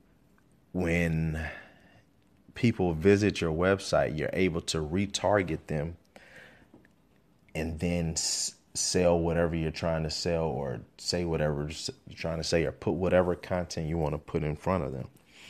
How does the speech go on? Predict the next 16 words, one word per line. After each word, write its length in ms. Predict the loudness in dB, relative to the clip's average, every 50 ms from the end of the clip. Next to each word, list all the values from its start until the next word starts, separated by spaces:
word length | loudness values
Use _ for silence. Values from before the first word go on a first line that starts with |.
| -20 -20 -20 -18 -12
So 300 | -4 -2 0 0 0 0
th-, 220 | -2 -4 -6 -6 -6
the 180 | -6 -4 -2 -2
ability 460 | 0 0 2 2 2 2 2 2 0
to 80 | 0 -2
retarget 760 | -2 0 -2 -2 -2 -2 -4 -2 -2 0 0 0 -2 -2 -2
with 180 | -4 -4 -6
the 60 | -8 -12
Facebook 640 | -10 -6 -4 -2 -2 -2 -4 -6 -8 -8 -10 -10 -10
pixel 440 | -10 -10 -10 -10 -12 -12 -12 -14 -14 -16 _ _ _ _ -20 -20 -20 _ _ -10
is 160 | -8 -8 -6
on 160 | -6 -6 -8
another 360 | -6 -6 -4 -4 -4 -4 -4
level. 480 | -4 -2 -2 -2 -2 -2 -4 -8 -12 -14 -18 -20 _ _ _ _ _ _ _ -20 -20 _
So 200 | -10 -8 -8 -4
that's 360 | 0 2 2 4 2 2 -2